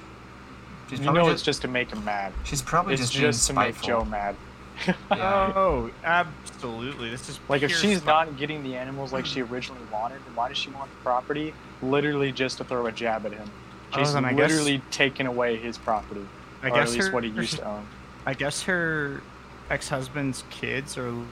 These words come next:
Speaker 3: lawyering up, too.
Speaker 1: Uh,
Speaker 2: Good.
Speaker 3: After the whole, uh, will thing came out.
Speaker 2: Take her
Speaker 1: Um,
Speaker 2: down.
Speaker 3: I,
Speaker 2: Take
Speaker 3: maybe
Speaker 2: her
Speaker 3: she
Speaker 2: down.
Speaker 1: Wait.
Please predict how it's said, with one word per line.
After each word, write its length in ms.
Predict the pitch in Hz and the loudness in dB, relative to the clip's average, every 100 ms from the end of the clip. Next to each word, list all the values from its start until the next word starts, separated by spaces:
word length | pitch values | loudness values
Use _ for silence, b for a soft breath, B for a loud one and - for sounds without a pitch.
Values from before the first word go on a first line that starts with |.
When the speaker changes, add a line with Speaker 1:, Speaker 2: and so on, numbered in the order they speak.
| - - | -12 -6
Speaker 3:
lawyering 440 | 120 123 131 123 | -2 0 0 0
up, 100 | 135 - - - - - - - - - - - | -4 -6 -16 -18 -18 -18 -18 -18 -18 -18 -16 -4
too. 340 | 123 127 139 - - - - - - - - - - - - - | 0 0 -2 -6 -16 -16 -16 -18 -18 -16 -16 -16 -16 -16 -16 -12
Speaker 1:
Uh, 100 | 101 | -6
Speaker 2:
Good. 140 | 113 135 | -2 2
Speaker 3:
After 420 | 131 - - 139 | 0 -2 -6 -2
the 200 | 127 127 | 0 2
whole, 360 | 127 120 120 120 | 4 4 4 4
uh, 220 | 117 113 | 4 2
will 300 | 120 123 127 | 2 0 0
thing 200 | 147 143 | -2 -4
came 200 | 151 151 | -4 -4
out. 120 | 156 - - - - - - | -6 -12 -18 -18 -16 -16 -10
Speaker 2:
Take 200 | 123 127 - | -6 -6 -6
her 240 | - 139 | -4 -2
Speaker 1:
Um, 60 | 139 | -2
Speaker 2:
down. 640 | 135 139 - - 113 - 160 | -4 -2 2 2 2 -2 -4
Speaker 3:
I, 80 | |
Speaker 2:
Take 120 | - - | -4 -2
Speaker 3:
maybe 400 | 156 156 185 185 | 0 4 4 2
Speaker 2:
her 180 | 190 | 0
Speaker 3:
she 380 | 190 190 190 247 | 0 2 2 2
Speaker 2:
down. 120 | - | 4
Speaker 1:
Wait. 440 | 139 127 110 104 | 4 4 4 0